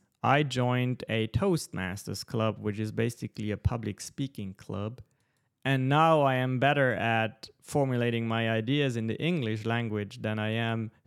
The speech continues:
<laughs> in my native language, uh, uh, at least when it comes to business. But I think that,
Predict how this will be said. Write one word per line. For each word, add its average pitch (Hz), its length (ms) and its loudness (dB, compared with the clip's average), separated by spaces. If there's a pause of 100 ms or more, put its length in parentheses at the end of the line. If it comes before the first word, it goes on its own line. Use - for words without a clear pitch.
<laughs> - 260 -8
in 123 260 -2
my 107 260 -2
native 113 400 -4
language, 107 560 -6 (300)
uh, 123 60 0
uh, 117 280 -2 (720)
at 113 140 0
least 123 240 0
when 117 100 2
it 107 80 -4
comes 120 280 -4
to 110 120 -10
business. 120 500 -4 (520)
But 170 360 8
I 156 140 4
think 220 480 -2
that, 131 560 2